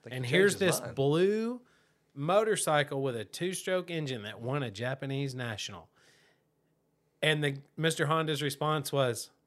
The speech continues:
Speaker 2: "Why isn't it red?" And the guy knew
Speaker 1: <sighs>
Speaker 2: he kept his job.
Speaker 1: Thank God.
Speaker 2: This thing was his baby, and he kept it.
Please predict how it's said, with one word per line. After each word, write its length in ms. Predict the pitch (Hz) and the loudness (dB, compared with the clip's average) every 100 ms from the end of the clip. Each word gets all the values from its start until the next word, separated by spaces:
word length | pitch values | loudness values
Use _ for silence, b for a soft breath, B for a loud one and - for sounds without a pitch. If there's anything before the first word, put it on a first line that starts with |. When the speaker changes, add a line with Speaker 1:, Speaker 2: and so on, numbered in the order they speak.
| - | -12
Speaker 2:
"Why 320 | 123 135 139 | -2 0 2
isn't 320 | 135 139 123 117 | 2 0 -2 -4
it 120 | 107 | -8
red?" 400 | 107 110 101 90 - - - _ _ | -8 -8 -8 -12 -18 -20 -20 _ _
And 160 | 151 143 | -2 0
the 80 | 139 | 2
guy 280 | 147 147 143 | 4 4 4
knew 440 | 156 160 143 123 - - | 2 2 2 0 -6 -10
Speaker 1:
<sighs> 200 | 202 170 | -6 0
Speaker 2:
he 100 | 151 | 0
kept 380 | 139 160 147 147 | 2 2 2 2
his 200 | 135 - | -4 0
job. 520 | 147 - 135 110 104 - | 0 0 -2 -4 -8 -12
Speaker 1:
Thank 240 | 147 143 - | -10 -8 -4
God. 160 | 135 - 104 - | -4 -6 -14 -4
Speaker 2:
This 240 | 139 196 202 | 2 2 4
thing 220 | 254 262 | 0 0
was 160 | 214 | 0
his 160 | 175 147 | 0 0
baby, 420 | 135 175 202 135 | 4 4 4 0
and 140 | 123 123 | -2 -2
he 120 | 180 | -4
kept 440 | - 190 175 - | 0 0 0 -6
it. 160 | 104 | -18